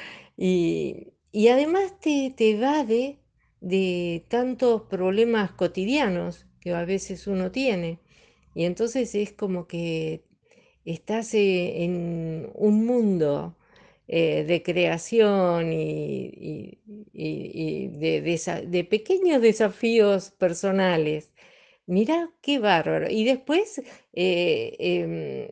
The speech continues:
viene como, mm, el premio. "Ah, mirá qué lindo que me quedó". <laughs>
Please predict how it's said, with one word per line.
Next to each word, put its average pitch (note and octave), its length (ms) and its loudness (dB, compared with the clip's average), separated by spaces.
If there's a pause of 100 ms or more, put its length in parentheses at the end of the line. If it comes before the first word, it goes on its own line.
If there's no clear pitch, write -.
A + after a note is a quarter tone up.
(160)
viene A3+ 840 0 (480)
como, F3+ 840 0
mm, D#3 260 -6 (280)
el E3+ 220 -2
premio. E3+ 640 4 (120)
"Ah, C4+ 480 6
mirá A#3+ 320 4
qué G#4 120 6
lindo F#4 360 6
que D4 80 2
me D4+ 220 4
quedó". D#4+ 400 8 (520)
<laughs> - 760 2